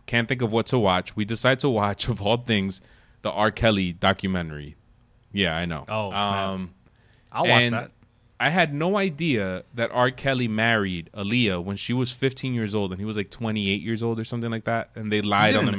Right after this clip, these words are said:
Speaker 1: ma-, Yeah, they got married. They have the, they show the marriage certificate. She said she was eighteen on it, but she was really fifteen.
Speaker 2: Yeah, you didn't know
Speaker 1: Anyway,
Speaker 2: that?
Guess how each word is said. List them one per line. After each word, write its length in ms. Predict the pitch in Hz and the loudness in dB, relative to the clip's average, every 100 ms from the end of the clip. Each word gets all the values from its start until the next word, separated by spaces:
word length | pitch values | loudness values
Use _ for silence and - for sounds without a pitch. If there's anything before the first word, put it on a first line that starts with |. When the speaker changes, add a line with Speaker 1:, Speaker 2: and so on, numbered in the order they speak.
| 101 - | -2 -4
Speaker 1:
ma-, 40 | _ _ _ _ _ _ 113 | _ _ _ _ _ _ 2
Yeah, 240 | 135 170 | 6 6
they 100 | 143 | 6
got 120 | 147 147 | 2 4
married. 300 | 156 147 120 | 4 4 4
They 80 | |
have 140 | 123 127 | 2 0
the, 60 | |
they 180 | 120 127 | 0 2
show 220 | 123 147 139 | 2 0 0
the 80 | |
marriage 400 | 117 120 131 123 | 2 4 4 0
certificate. 560 | 120 107 107 95 87 80 | -4 -4 -4 -4 -12 -12
She 160 | - 117 | -6 -4
said 240 | 135 123 | -2 -2
she 100 | 131 | -2
was 180 | 120 95 | -2 -2
eighteen 460 | 110 104 - 135 | -4 -4 -4 -2
on 160 | 107 92 | -2 -4
it, 80 | 85 | -6
but 80 | 95 | -8
she 140 | 113 | -6
was 120 | 101 | -4
really 180 | 104 98 | -4 -6
fifteen. 560 | - 113 - 82 78 - _ _ _ _ _ - | -2 -4 -2 -10 -12 -18 _ _ _ _ _ -4
Speaker 2:
Yeah, 140 | 185 | 0
you 60 | 180 | 4
didn't 200 | 214 139 | 6 4
know 80 | 139 | 2
Speaker 1:
Anyway, 120 | |
Speaker 2:
that? 120 | 202 | 0